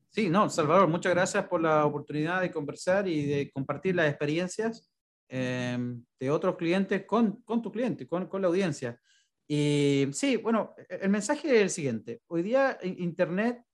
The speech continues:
eh, Internet no es un problema. ¿Mm? La seguridad sí es un problema si están pensando on-prem.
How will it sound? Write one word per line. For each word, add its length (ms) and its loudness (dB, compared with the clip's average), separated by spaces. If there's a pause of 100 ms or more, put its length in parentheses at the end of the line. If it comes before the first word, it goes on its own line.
eh, 480 -16
Internet 540 -2
no 160 0
es 100 -4
un 80 -2
problema. 420 -8 (240)
¿Mm? 120 -10 (100)
La 140 -2
seguridad 520 0
sí 220 -6
es 140 0
un 100 -4
problema 400 -4
si 120 -8
están 240 -6
pensando 400 -6
on-prem. 440 -10